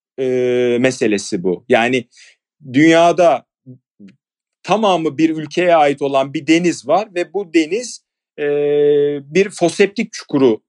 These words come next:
haline getiriliyor. E, onun sorumluluğu tabii ki onun çevresinde oturan insanlarda. Ya bu ayıpla yüzleşeceğiz ya da hatamızdan döneceğiz ve Marmara Denizi'ni kurtaracağız. Bunu yapmamız lazım.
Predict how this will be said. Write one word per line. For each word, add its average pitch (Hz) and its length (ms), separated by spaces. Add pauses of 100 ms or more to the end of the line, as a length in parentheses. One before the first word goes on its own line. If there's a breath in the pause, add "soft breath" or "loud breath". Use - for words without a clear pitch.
haline 131 400
getiriliyor. 131 760 (500)
E, 147 100
onun 165 320
sorumluluğu 165 640
tabii 190 300
ki 226 180 (200)
onun 202 180
çevresinde 220 560
oturan 226 360
insanlarda. 202 840 (500)
Ya 233 360
bu 190 260
ayıpla 196 500
yüzleşeceğiz 160 920 (300)
ya 202 260
da 226 240 (220)
hatamızdan 190 800
döneceğiz 214 540 (180)
ve 165 120
Marmara 180 500
Denizi'ni 156 420
kurtaracağız. 98 720 (100)
Bunu 247 140
yapmamız 113 580
lazım. 90 320